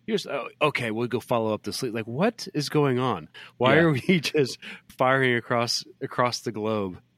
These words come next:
Speaker 1: and have all these connections and just, "Oh, yeah, I'll, I'll go walk around Tokyo and see what I can dig up."
Speaker 2: Right.
Speaker 1: Like, what? <laughs>
Speaker 2: How much would you love to go back to, like, two thousand one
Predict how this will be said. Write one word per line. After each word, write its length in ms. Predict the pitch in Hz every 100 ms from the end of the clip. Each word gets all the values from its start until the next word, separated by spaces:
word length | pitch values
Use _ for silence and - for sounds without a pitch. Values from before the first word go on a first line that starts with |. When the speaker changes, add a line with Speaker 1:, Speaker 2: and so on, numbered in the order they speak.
| - -
Speaker 1:
and 180 | 104 104
have 160 | 120 123
all 100 | 117
these 180 | 113 -
connections 640 | 113 107 107 110 98 95
and 160 | 92 92
just, 220 | 101 - -
"Oh, 60 |
yeah, 200 | 151 135
I'll, 120 | 135 175 -
I'll 80 | 233
go 100 | 240
walk 300 | 143 131 -
around 300 | 120 110 107
Tokyo 460 | - 131 - 104 95
and 120 | 95
see 180 | - 120
what 120 | 117
I 100 | 110
can 220 | 104 95 92
dig 220 | 104 95
up." 240 | 110 - _ _ -
Speaker 2:
Right. 160 | 107
Speaker 1:
Like, 120 | 95 127
what? 360 | 170 339 - - _ _ -
<laughs> 220 | 320 -
Speaker 2:
How 440 | - - 143 170 175
much 400 | 139 123 123 -
would 180 | 110 101
you 80 | 117
love 400 | 113 104 101 -
to 80 |
go 220 | 98 104 98
back 500 | 92 90 87 - - _ _ _ -
to, 80 | 113
like, 160 | 90
two 120 | - 110
thousand 400 | 104 104 101 98
one 420 | 92 87 85